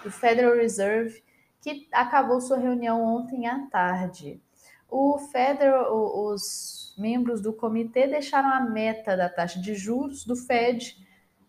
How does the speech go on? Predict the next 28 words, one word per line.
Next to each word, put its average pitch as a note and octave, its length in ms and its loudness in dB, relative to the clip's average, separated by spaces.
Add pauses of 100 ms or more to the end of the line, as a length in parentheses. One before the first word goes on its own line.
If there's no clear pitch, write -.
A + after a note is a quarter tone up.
(520)
em, D#4 200 -8 (140)
de B3 140 -2
curto C4 260 -2
prazo A#3+ 320 2
entre C4 180 2
zero A#3 400 2
e A3+ 400 -6 (180)
zero G3+ 300 0
vinte G#3 160 -6
e - 40 -10
cinco G3+ 200 -10
por B3 140 -6
cento, D4 280 -6
como E4+ 160 -8
já E4 140 -4
estava D#4+ 420 0
antes. - 960 -4 (1400)
Já F#3+ 200 0
tá G#3+ 160 0
desde A3+ 320 -2
o B3+ 40 0
dia C#4+ 200 0
quinze C4+ 400 -2
de C#4+ 120 -4
março. G#3 480 0
Não A#3+ 140 0
houve, C#4 520 4
hum, G#3+ 220 -6